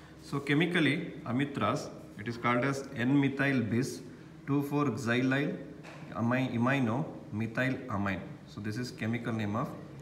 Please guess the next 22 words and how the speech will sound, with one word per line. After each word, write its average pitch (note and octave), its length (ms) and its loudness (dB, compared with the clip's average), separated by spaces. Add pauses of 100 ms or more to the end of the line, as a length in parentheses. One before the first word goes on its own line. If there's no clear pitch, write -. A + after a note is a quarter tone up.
amitraz. G#2 680 -4 (1700)
So D#3 120 4
susceptibility E3+ 760 4
wise, F3 300 4 (140)
I A#2+ 80 0
told C3 280 2
you C#3+ 100 6
arces C3 380 6
are C3 100 4
more A#2 240 2
susceptible. C3 680 0 (200)
Indeed, A#2 320 2
they A#2 80 4
are A#2 80 2
contraindicated A#2 760 2
in A2+ 100 2
arces, A2 460 0 (200)
then G2+ 280 0
birds, A2 400 0 (220)
fishes, B2+ 520 -2 (100)
and G2 140 -2
also B2 560 0